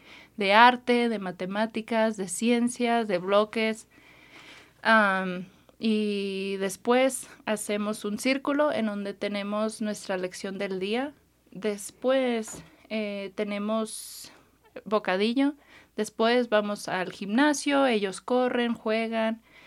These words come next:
tienen oportunidad de jugar con, ah, hula hoops, con pelotas, de todo. Eh, después regresamos al salón y otra vez están jugando en los centros.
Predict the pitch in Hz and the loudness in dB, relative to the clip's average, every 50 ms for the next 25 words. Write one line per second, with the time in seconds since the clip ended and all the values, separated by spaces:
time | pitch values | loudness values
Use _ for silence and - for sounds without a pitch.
0 | - - _ - - 226 220 214 214 214 208 202 202 202 202 196 - - _ _ | -20 -20 _ -4 -2 -2 0 0 -2 -2 -2 -4 -4 -6 -8 -10 -12 -18 _ _
1 | _ _ - - 214 214 214 208 214 208 202 208 190 196 190 196 - 220 214 - | _ _ -6 -6 -4 -2 -4 -4 -4 -6 -8 -4 -2 -2 -2 -2 -2 -4 -2 -2
2 | 214 190 202 190 190 185 185 - - 220 214 214 214 208 208 - _ - - - | -2 -2 0 0 -2 -2 -4 -2 -2 0 2 2 0 -2 -6 -10 _ -20 -20 -20
3 | _ _ _ _ _ - 208 208 202 196 196 190 185 - - - - - 285 285 | _ _ _ _ _ -2 -2 0 0 2 2 2 0 -2 -4 -4 -2 0 2 4
4 | 269 277 277 254 277 277 277 269 254 - - - - 214 202 170 - 180 190 208 | 4 4 4 4 2 2 0 0 -2 -6 -8 -6 -4 -4 -4 -4 -4 -2 0 0
5 | 240 254 254 247 - 247 247 247 240 247 247 - - - - - 226 214 208 208 | 0 0 -2 -2 0 0 0 2 0 -2 -4 -6 -12 -18 -14 -8 -6 -6 -6 -2
6 | - 240 233 233 214 196 202 - _ _ _ - _ - - _ _ _ - - | -2 0 0 0 0 -2 -6 -10 _ _ _ -20 _ -20 -20 _ _ _ -10 -6
7 | 214 220 214 214 214 208 208 202 208 208 - - - 269 285 302 294 277 269 254 | -4 -2 -2 -2 -2 -2 -2 -4 -4 -6 -8 -6 -2 0 2 4 4 4 2 0
8 | 247 247 - - - - _ _ _ _ _ _ _ _ _ _ - 220 233 233 | -2 -4 -8 -12 -14 -18 _ _ _ _ _ _ _ _ _ _ -2 0 2 2
9 | 214 208 - - 202 202 226 240 247 247 247 240 - 214 196 214 233 247 247 240 | 2 0 -2 -2 -2 -2 0 0 2 0 0 0 0 0 0 2 4 4 4 4
10 | 208 - 202 202 196 - 214 214 208 208 208 202 - 202 190 - 202 196 196 - | 2 -2 -4 -6 -4 0 0 0 2 2 0 -2 -4 -8 -8 -6 -8 -6 -4 -4
11 | 214 208 214 208 214 214 208 190 185 185 - - 233 247 247 247 247 254 254 269 | -2 -2 -2 -2 -2 -4 -4 -6 -8 -8 -6 -4 -2 0 0 0 -2 -2 -4 -6
12 | 269 - - | -6 -10 -16